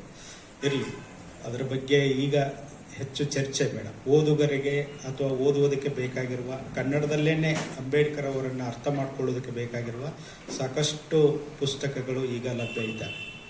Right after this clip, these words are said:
ಈ ವರ್ಷ ಎರಡ್ ಸಾವಿರದ ಇಪ್ಪತ್ನಾಲ್ಕರಲ್ಲಿ ನನ್ನ ಗಮನಕ್ಕೆ ಬಂದ ಹಾಗೆ ಅತ್ಯಂತ ಮಹತ್ವದ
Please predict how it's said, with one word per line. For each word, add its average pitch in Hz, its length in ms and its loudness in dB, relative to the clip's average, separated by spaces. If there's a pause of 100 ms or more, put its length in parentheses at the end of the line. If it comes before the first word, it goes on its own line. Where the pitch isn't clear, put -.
(540)
ಈ 156 240 2
ವರ್ಷ - 220 2
ಎರಡ್ 135 280 0
ಸಾವಿರದ 143 300 2
ಇಪ್ಪತ್ನಾಲ್ಕರಲ್ಲಿ 131 1200 -2 (300)
ನನ್ನ 139 320 -4
ಗಮನಕ್ಕೆ 139 480 -4
ಬಂದ 120 260 -8
ಹಾಗೆ 117 300 -8 (840)
ಅತ್ಯಂತ 160 540 -4
ಮಹತ್ವದ 135 920 -2